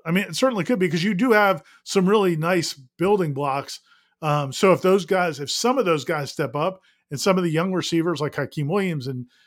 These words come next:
Destin Hill and Vandrevius Jacobs and those guys, any of those guys emerge,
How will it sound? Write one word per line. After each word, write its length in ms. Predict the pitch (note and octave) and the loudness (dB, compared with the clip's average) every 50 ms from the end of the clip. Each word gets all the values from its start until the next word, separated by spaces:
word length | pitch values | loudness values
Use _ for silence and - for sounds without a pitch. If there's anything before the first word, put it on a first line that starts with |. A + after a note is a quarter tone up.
| _ _ _ _ - | _ _ _ _ -4
Destin 340 | C#3 D3 C3+ - - C#3+ C3+ | -2 -2 -2 -2 -4 -4 -2
Hill 360 | D#3 A3 G#3+ G3 F3 D#3+ D3 | 0 2 4 4 4 2 0
and 140 | C3 B2+ B2 | -2 -4 -4
Vandrevius 480 | D3 C#3+ C3+ B2+ D3 D3 C#3+ C#3+ - | -4 -4 -2 -2 -2 -2 -2 -4 -2
Jacobs 380 | - G3+ F#3+ F3+ F#3 E3 - - | 0 0 2 2 0 -2 -4 -4
and 100 | D3 C#3+ | -2 2
those 200 | F3+ A3 G#3 D#3 | 4 4 4 4
guys, 180 | D#3+ D3+ C3 D3+ | 0 -2 -2 -2
any 180 | F3+ G3 G#3 G3 | 0 0 2 2
of 80 | E3+ D3+ | 2 4
those 220 | F#3 A#3+ C#4+ G#3 | 4 4 4 4
guys 280 | F3 F#3 D3+ D3+ C#3 C3 | 4 2 2 2 2 0
emerge, 480 | C#3+ C3+ C3+ C#3+ D3+ D#3 E3 D#3 - | -2 -2 0 0 0 0 -2 -6 -10